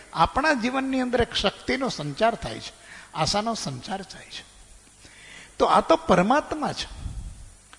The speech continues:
એના મૂળ દ્રષ્ટિથી ચિંતન કરવું જોઈએ, મૂળ દ્રષ્ટિથી એમના દર્શન કરવા જોઈએ, મૂળ દ્રષ્ટિથી એમનું પૂજન કરવું જોઈએ, એમની વંદના કરવી જોઈએ.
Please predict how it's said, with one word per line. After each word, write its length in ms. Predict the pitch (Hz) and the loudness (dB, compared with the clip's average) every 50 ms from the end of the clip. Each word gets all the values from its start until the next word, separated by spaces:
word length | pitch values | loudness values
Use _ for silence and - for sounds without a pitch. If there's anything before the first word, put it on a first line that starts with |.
| - - - - - - - - - - - - - | -20 -20 -20 -20 -20 -20 -20 -20 -20 -20 -20 -10 -2
એના 580 | - 175 180 185 220 247 277 285 285 294 294 269 - - - - - - | 0 0 2 4 2 2 2 0 -2 -6 -8 -10 -14 -20 -20 -20 -18 -10
મૂળ 460 | 185 165 147 139 160 214 311 349 - | -6 -4 -2 0 2 4 4 4 2
દ્રષ્ટિથી 680 | - - 302 285 - - - - 285 269 - 240 262 | 2 2 2 4 4 2 2 0 -2 0 2 0 0
ચિંતન 560 | 208 - - 208 233 254 220 220 254 262 247 233 | 0 2 0 0 0 0 -2 -2 -4 -2 -2 -4
કરવું 420 | - 202 190 175 165 151 135 120 | -4 -4 -2 -2 -2 -4 -4 -6
જોઈએ, 380 | - 113 117 110 110 107 - - | -10 -14 -12 -12 -14 -14 -14 -14
મૂળ 300 | 151 147 147 190 277 285 | -8 -2 0 0 0 0
દ્રષ્ટિથી 580 | 262 220 196 185 - - - - 214 208 - 220 | -2 -4 -2 -2 -2 -4 -4 -4 -4 -2 -2 -4
એમના 380 | 226 170 156 160 175 180 190 170 | -2 -2 -4 -4 -2 -2 -4 -4
દર્શન 480 | 135 123 117 - 135 - - 202 240 | -4 -6 -8 -6 -6 -6 -6 -6 -8
કરવા 360 | 247 - - - 113 110 110 | -8 -8 -10 -10 -8 -10 -12
જોઈએ, 320 | 107 107 113 107 110 107 - - - - - - - - - - | -12 -12 -14 -16 -16 -16 -20 -20 -20 -20 -20 -20 -20 -20 -14 -6
મૂળ 260 | 156 160 214 302 294 | 0 4 4 4 4
દ્રષ્ટિથી 640 | - - 208 190 180 - - - 226 214 - - 247 | 2 0 0 0 0 -2 -4 -6 -6 -6 -4 -4 -4
એમનું 480 | 240 - - 165 185 202 208 180 - | -2 -2 -2 -2 -2 -4 -4 -4 -4
પૂજન 360 | - 156 147 143 185 202 214 | -6 -6 0 0 0 0 0
કરવું 400 | 214 - 170 151 139 127 131 135 | -4 -6 -4 -4 -4 -4 -4 -4
જોઈએ, 300 | 123 127 131 131 123 127 | -4 -4 -4 -4 -4 -4
એમની 320 | 123 147 160 175 190 196 156 | -4 -4 -4 -2 -4 -4 -6
વંદના 440 | 120 123 127 127 143 147 175 185 175 | -6 -8 -8 -6 -6 -6 -6 -6 -8
કરવી 380 | - - - - - - 107 | -8 -12 -14 -14 -14 -14 -16
જોઈએ. 260 | - - - - - | -16 -16 -18 -18 -18